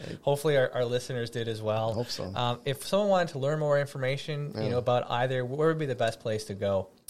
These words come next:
Speaker 1: Um, well, there's, there's a lot of places, uh, in, internally, you know, we got our, we got our website. If, uh, if you're a Laker and, and you wanna learn or train, we, uh, we finished putting together a pretty comprehensive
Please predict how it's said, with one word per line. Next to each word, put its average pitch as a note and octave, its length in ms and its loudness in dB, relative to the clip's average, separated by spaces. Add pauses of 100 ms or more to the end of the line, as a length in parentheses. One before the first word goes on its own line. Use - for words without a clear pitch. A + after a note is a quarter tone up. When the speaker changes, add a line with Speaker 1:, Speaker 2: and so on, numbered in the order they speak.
(680)
Speaker 1:
Um, B2+ 640 4 (460)
well, B2 180 4
there's, A2+ 240 2
there's G#2+ 180 4
a G#2+ 60 2
lot A2+ 180 4
of A#2+ 100 0
places, G#2 800 -2
uh, F#2+ 260 -6 (180)
in, G#2+ 240 -2 (240)
internally, A2+ 680 0
you G#2+ 80 -2
know, G2 140 -2
we G2 100 -2
got F#2+ 180 -2
our, F#2 120 -4
we G2+ 120 -6
got G2 120 -2
our F#2 80 -4
website. G2 600 -2 (340)
If, - 360 -8
uh, E2+ 260 -2
if - 140 -10
you're G#2 120 0
a F#2 40 -2
Laker G2+ 520 2
and, F2+ 240 -2
and F2+ 220 -8
you F#2 80 -6
wanna F#2 280 -4
learn F#2+ 280 -4
or F2 80 -4
train, G#2+ 500 -4
we, F2 280 -8
uh, E2+ 140 -6
we F2+ 140 -8
finished - 460 -6
putting G2 180 -6
together F2+ 300 -4
a E2 40 -10
pretty G2+ 220 -10
comprehensive F#2 880 -8